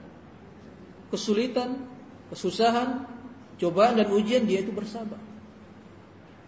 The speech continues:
Keduanya itu adalah sikap yang baik, perihal yang baik bagi seorang mukmin. Bapak Ibu sekalian, milik Allah Subhanahu wa taala, kita dalam hidup ini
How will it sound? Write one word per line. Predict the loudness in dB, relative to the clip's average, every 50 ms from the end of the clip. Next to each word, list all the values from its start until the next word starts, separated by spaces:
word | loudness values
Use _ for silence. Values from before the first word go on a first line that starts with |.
| 6 6
Keduanya | 8 10 10 10 10 10 8 6
itu | 6 6 6 6
adalah | 6 6 2 2 0
sikap | 0 0 -2 0 0
yang | 0 0 -2 -2 -2 0
baik, | 2 2 4 2 2 -2 -6 -12 -14 -14 -16 -16 -18 -18 -20 -20 -20 -20 -20 -20 -20 -20 -10 -2
perihal | 2 4 6 6 6
yang | 6 4 2 0 2
baik | 0 0 0
bagi | 0 -2 -2 -4 -4 -6 -8 -14 -18 -18 -20 -20 -20 -20 -20 -20 -20 -20 -20 -20 -20 -14 -6
seorang | -4 -4 -2 -4 -4
mukmin. | -8 -10 -10 -10 -12 -14 -16 -18 -20 -20 -20 -20 -20 -20 -20 -20 -20 -20 -20 -20 -20 -20 -20 -20 -20 -20 -20 -20 -20 -20 -20 -20 -20 -20 -20 -20 -20 -20 -20 -20 -20 -20 -20 -20 -20 -20 -20 -20 -20 -20 -20 -20 -20 -20 -20 -20 -20 -20 -20 -20 -20 -20 -20 -20 -20 -20 -20 -20 -20 -20 -20 -12 -6
Bapak | -4 0 2 2
Ibu | 4 4 2
sekalian, | 2 6 6 6 6 8 6 4
milik | 4 4 4
Allah | 4 4 2 0
Subhanahu | 0 -4 -4 -2 0 -2 0 0 0 2 2
wa | 2
taala, | 2 0 0 0 0 -2
kita | -4 -2 2 4 4
dalam | 6 6 8 8
hidup | 8 8 8 4 4
ini | 2 2 2 0